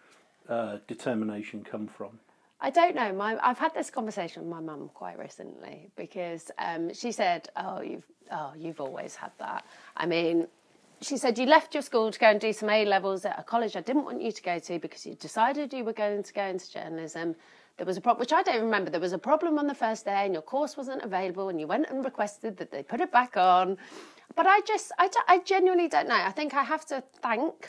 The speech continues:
Speaker 2: my mum really for giving me a belief system where I just believed I could do anything. I really did. You know, I didn't feel like the doors were closed, and perhaps I should have. I mean, she, she mentioned several moments where I sort of go, "Mum,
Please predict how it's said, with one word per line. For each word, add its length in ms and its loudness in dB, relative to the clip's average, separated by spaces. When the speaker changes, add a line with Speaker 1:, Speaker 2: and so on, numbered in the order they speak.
Speaker 2:
my 600 0
mum 340 0
really 420 0
for 520 -4
giving 260 2
me 100 4
a 60 2
belief 320 2
system 320 -6
where 100 0
I 60 0
just 260 -12
believed 380 -4
I 60 -8
could 240 -12
do 340 -8
anything. 580 4
I 80 6
really 320 4
did. 400 0
You 80 0
know, 100 2
I 100 4
didn't 260 0
feel 260 -2
like 180 4
the 80 -6
doors 400 -4
were 60 -10
closed, 380 0
and 100 0
perhaps 460 -2
I 60 0
should 220 -2
have. 160 2
I 80 0
mean, 200 2
she, 320 -4
she 160 -6
mentioned 420 -2
several 300 -2
moments 640 -4
where 120 0
I 120 -2
sort 220 -14
of 80 -12
go, 60 -8
"Mum, 240 -6